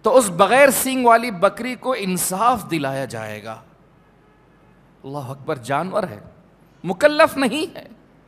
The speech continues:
मुकल्लफ नहीं है, लेकिन मेरा रब, "वमा रब्बुका बिज़ल्लामिल लिल अबीद", मेरा रब जुल्म करने वाला भी नहीं है। यानी उस बकरी को भी इंसाफ मिलेगा, रसूल सल्लल्लाहु अलैहि वसल्लम ने कहा।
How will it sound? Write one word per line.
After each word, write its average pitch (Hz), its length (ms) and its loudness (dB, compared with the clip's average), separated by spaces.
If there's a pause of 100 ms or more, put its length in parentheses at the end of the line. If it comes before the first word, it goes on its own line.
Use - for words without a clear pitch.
(800)
मुकल्लफ 320 520 4
नहीं 392 260 2
है, 208 420 -2 (880)
लेकिन 269 260 4
मेरा 320 280 8
रब, 302 220 8
"वमा 311 260 10
रब्बुका 320 420 8
बिज़ल्लामिल 320 680 6
लिल 302 160 4
अबीद", 226 480 0 (600)
मेरा 277 160 4
रब 285 180 0
जुल्म 302 360 0
करने 226 260 -2
वाला 156 260 -4
भी 135 140 -10
नहीं 113 240 -12
है। 80 120 -20 (1700)
यानी 262 200 2
उस 285 220 2
बकरी 269 400 4
को 330 140 4
भी 339 160 6
इंसाफ 285 500 4
मिलेगा, 226 340 0
रसूल 185 260 -2
सल्लल्लाहु 160 180 0
अलैहि 147 80 -6
वसल्लम 165 180 -6
ने 135 100 -6
कहा। 113 300 -10